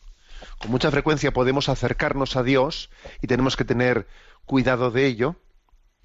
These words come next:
pues exclusivamente pidiéndole al Señor que,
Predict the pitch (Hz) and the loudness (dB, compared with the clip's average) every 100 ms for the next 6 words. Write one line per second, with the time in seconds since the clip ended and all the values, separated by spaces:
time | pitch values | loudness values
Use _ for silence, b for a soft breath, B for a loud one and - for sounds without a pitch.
0 | B B B B - 120 - 139 - 131 | B B B B -2 -2 2 0 0 -2
1 | 120 170 170 165 160 156 156 135 151 151 | 2 2 4 2 0 0 2 2 2 2
2 | 139 131 - 127 135 147 - 139 127 123 | 2 0 0 -2 0 0 0 2 4 2
3 | 107 | 0